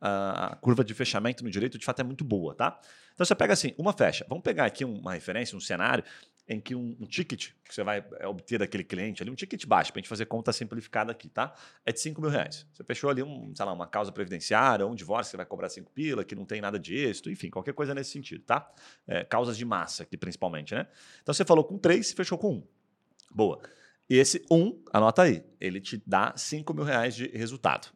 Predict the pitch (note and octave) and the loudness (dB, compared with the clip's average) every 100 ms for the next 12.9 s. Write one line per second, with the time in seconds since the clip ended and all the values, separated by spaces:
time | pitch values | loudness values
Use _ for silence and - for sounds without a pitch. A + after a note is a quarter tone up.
0 | _ - D3 A#2+ - A2+ A2 A2 B2 G#2+ | _ 4 4 4 0 -2 -2 -4 -4 0
1 | G#2 G2 F2 - G#2+ F#2+ F2 F#2 F#2 D#2+ | 0 0 -6 -6 -8 -8 -8 -6 -6 -10
2 | - A2 G#2 F2+ - D#2+ G2+ E2 F2+ G2 | -6 -4 -4 -6 -4 0 0 0 0 0
3 | F#2 - - - G2+ G#3 G#3 D#2+ D2 D#2+ | -6 -8 -10 -6 -4 -2 -4 -8 -10 -12
4 | - _ - D3+ F3 F3 F#3+ - G#3 - | -12 _ -2 0 2 2 0 -4 -6 2
5 | B2+ F2+ - - - - _ G#2 A2 A#2 | 4 4 0 -8 -20 -20 _ -6 -2 2
6 | B2 A#2+ - C3+ - G#2+ E2 - - - | 2 2 4 4 6 6 6 0 -6 -2
7 | G#2+ A#2 A2+ B2+ E2+ D2 _ - - - | 0 0 0 2 0 -4 _ -20 -20 -2
8 | - F#3 D#3 C3+ F3+ F#3 A2+ - G2+ - | 6 6 6 6 6 6 2 0 -2 -2
9 | - _ - F#3 A2+ - D3+ G#3+ A3 G3 | -10 _ -10 -4 -4 2 2 4 2 0
10 | D#3+ G3 E3+ E3+ D3+ D#3 E3 D3+ D#3 G3 | -2 -2 0 0 0 0 -2 -4 -4 2
11 | F3+ - A2+ G#2+ C3 D3 - C3+ G#2 - | 2 2 0 2 2 2 4 4 4 -2
12 | - _ _ _ - - E3 F#3 | -4 _ _ _ -2 6 6 6